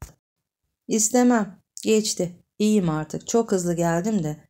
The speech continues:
Artık hiçbir şeyden sakınmanın gereği kalmadı. Biliyor musunuz kimmiş meğerse Zejda? Gestapo'da çalışmış bir zamanlar."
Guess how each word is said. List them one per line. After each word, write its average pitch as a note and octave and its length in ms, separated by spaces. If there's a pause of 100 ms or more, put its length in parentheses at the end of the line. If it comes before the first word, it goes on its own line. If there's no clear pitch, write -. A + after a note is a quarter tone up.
(280)
Artık A#3+ 300
hiçbir C4+ 220
şeyden G#3 340
sakınmanın F#3+ 600
gereği F#3 280
kalmadı. E3+ 640
Biliyor A3 260
musunuz F3+ 440
kimmiş F#3+ 360
meğerse E3+ 380
Zejda? E3+ 480 (460)
Gestapo'da F#3+ 580
çalışmış G3 460
bir F3 60
zamanlar." D#3 640